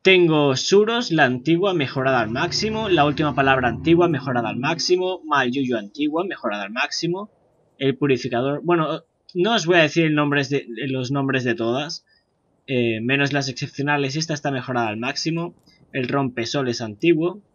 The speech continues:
Eh, murmullo mejorado al máximo. Creo que todas están mejoradas al máximo menos dos o tres, si no me equivoco. Aliento de dragón, el espino. El espino tendría que haberlo mejorado esta semana porque Chur podría mejorarlo.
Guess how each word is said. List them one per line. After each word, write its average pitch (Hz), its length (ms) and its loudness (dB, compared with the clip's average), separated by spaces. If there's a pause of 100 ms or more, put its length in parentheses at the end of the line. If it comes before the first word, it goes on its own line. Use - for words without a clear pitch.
(500)
Eh, 117 280 -2
murmullo 123 460 -4
mejorado 113 340 -4
al 107 60 -6
máximo. 139 360 -4
Creo 208 160 -4
que 254 100 -6
todas 190 320 0
están 160 280 -2
mejoradas 139 480 0
al 120 100 -2
máximo 127 420 -4
menos 110 720 -6 (100)
dos 147 460 -4
o 117 100 -4
tres, 110 300 -6
si 110 120 -8
no 107 80 -10
me 101 80 -8
equivoco. 98 460 -12 (1160)
Aliento 131 420 0
de 127 80 0
dragón, 180 540 -4
el 147 220 0
espino. 170 420 -2
El 151 80 0
espino 220 400 -4
tendría 170 340 4
que 156 60 -2
haberlo 147 260 0
mejorado 143 420 0
esta 135 200 -4
semana 131 360 -4
porque 117 220 -6
Chur 127 220 -4
podría 120 300 -2
mejorarlo. 117 580 -6